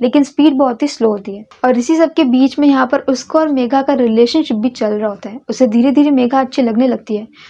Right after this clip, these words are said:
तो वो यहाँ पर उसके फोन में से ट्रैकर को हटा देता है, क्योंकि वो उसे और ज्यादा चीट नहीं करना चाहता। लेकिन अब यहाँ पर मेघा नोटिस करती है कि वो पाँच सौ का नोट जो कि उसे एक दिन रेस्टोरेंट में मिला था और इस वक्त जो दो हज़ार के नोट आ रहे हैं, दोनों बिल्कुल एक जैसे हैं,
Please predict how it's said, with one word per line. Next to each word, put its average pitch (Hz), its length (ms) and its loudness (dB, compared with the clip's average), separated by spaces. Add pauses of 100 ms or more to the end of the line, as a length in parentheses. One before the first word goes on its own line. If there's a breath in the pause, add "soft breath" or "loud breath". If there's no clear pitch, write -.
(120)
तो 254 80 2
वो 233 200 2
यहाँ 285 280 2
पर 277 100 2
उसके 277 200 -2
फोन 262 340 2
में 285 80 2
से 294 100 -2
ट्रैकर 240 360 -4
को 285 140 -2
हटा 214 320 -8
देता 202 260 -10
है, 214 160 -16
क्योंकि 226 200 -2
वो 233 200 2
उसे 269 160 -2 (140)
और 247 220 2
ज्यादा 247 260 -2
चीट 262 360 -2
नहीं 254 80 2
करना 220 240 -2
चाहता। 196 360 -12 (320 soft breath)
लेकिन 247 220 2
अब 277 220 2
यहाँ 311 140 4
पर 311 140 0
मेघा 262 360 2
नोटिस 233 420 0
करती 202 300 -8
है 208 140 -12 (340 soft breath)
कि 269 60 4
वो 247 260 4
पाँच 302 300 0
सौ 320 60 2
का 320 120 4
नोट 269 240 4
जो 262 160 2
कि 269 100 0
उसे 285 240 2
एक 254 80 2
दिन 277 200 2
रेस्टोरेंट 277 400 -2
में 262 60 2
मिला 220 240 -2
था 220 240 -10 (400 loud breath)
और 240 200 0
इस 285 200 -2
वक्त 269 160 2
जो 269 140 2
दो 233 220 2
हज़ार 269 340 2
के 302 100 -2
नोट 269 300 4
आ 226 140 2
रहे 240 120 -2
हैं, 220 160 -8
दोनों 262 260 4
बिल्कुल 269 280 2
एक 214 240 -4
जैसे 208 300 -8
हैं, 196 200 -18